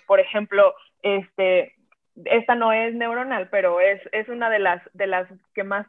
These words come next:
de las que más existen en México, por ejemplo, la diabetes. Creo que lo, lo, la responsabilidad que tenemos que tomar nosotros, yo, por ejemplo, si ya sé que vengo de una familia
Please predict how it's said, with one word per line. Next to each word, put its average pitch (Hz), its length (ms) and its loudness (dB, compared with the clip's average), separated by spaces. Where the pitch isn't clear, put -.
de 202 260 -6
las 185 160 -2
que 202 120 -6
más 196 160 -8
existen 226 400 -8
en 208 120 -4
México, 190 400 -6
por 185 140 2
ejemplo, 190 300 0
la 185 140 4
diabetes. 196 460 0
Creo 247 220 4
que 285 100 2
lo, 269 260 2
lo, 226 200 2
la 220 160 4
responsabilidad 226 720 -4
que 277 100 -8
tenemos 233 360 -10
que 254 80 -8
tomar 226 300 -4
nosotros, 202 500 -4
yo, 214 200 -2
por 226 120 -2
ejemplo, 226 400 -4
si 190 100 -20
ya 202 160 -2
sé 226 120 -10
que 226 120 -8
vengo 202 240 -2
de 185 100 0
una 208 160 0
familia 214 580 0